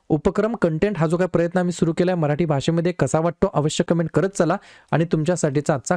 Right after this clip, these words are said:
खास प्रश्न, महिला आशियाई हॉकी चॅम्पियन्स ट्रॉफी दोन हजार चोवीसचे विजेतेपद कोणी जिंकलेलं आहे?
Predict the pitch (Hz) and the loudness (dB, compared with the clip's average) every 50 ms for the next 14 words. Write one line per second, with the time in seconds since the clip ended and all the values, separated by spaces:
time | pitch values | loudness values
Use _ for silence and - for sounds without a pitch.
0 | - - 127 123 120 - - 127 123 - - 131 131 139 - - - - - - | -2 -2 -2 -2 -2 -2 -4 -4 -4 -2 -4 -6 -6 -6 -8 -16 -20 -20 -20 -20
1 | _ _ 143 143 160 170 180 196 214 226 247 - - 160 - - 185 180 180 185 | _ _ 0 0 2 2 2 0 0 -2 -2 -2 -4 -4 -2 0 0 0 2 0
2 | 202 165 - 156 151 - - 196 196 196 - 170 151 151 147 165 160 170 165 - | -2 0 0 -2 0 0 -2 -2 -2 0 0 0 0 0 0 0 0 0 -2 -6
3 | - - - 151 139 143 - 180 160 147 147 143 139 135 151 139 131 - - 143 | -4 -2 0 0 0 0 0 0 0 0 0 0 0 0 0 -2 0 0 0 0
4 | 147 175 175 - - 180 175 143 131 123 139 139 - 143 - - 147 139 - - | 0 0 -2 0 0 0 0 0 0 0 0 0 0 -2 0 0 -2 -2 -4 -2
5 | - 147 147 165 185 156 151 131 120 - - 127 120 120 110 120 | 0 0 0 2 0 0 -2 -2 0 0 0 0 0 0 -2 -2